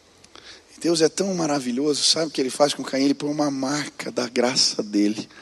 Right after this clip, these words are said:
um sinal da bênção dele sobre Caim pra que ninguém o matasse. Quantos aqui entregaram a vida pra Jesus?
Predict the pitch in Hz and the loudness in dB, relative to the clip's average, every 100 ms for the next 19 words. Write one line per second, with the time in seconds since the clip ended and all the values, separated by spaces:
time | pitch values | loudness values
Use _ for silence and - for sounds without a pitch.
0 | - - - 147 - 151 131 127 127 - | -20 -12 -2 2 2 2 -2 -4 -4 -14
1 | _ _ _ _ _ - - - - 127 | _ _ _ _ _ -20 -20 -20 -2 0
2 | 135 165 156 135 143 151 - 143 139 - | 2 2 2 2 2 2 0 0 0 2
3 | 131 147 143 - 143 143 143 156 151 139 | 2 2 -2 0 0 2 2 2 0 -6
4 | - - - - - - - - - _ | -6 -4 0 2 2 0 -10 -20 -20 _
5 | _ _ _ _ _ _ - - - 165 | _ _ _ _ _ _ -20 -16 -6 2
6 | 165 - 160 147 147 139 131 127 123 120 | 2 2 0 4 4 4 2 0 0 0
7 | 113 104 92 - - | -2 -2 -4 -4 -6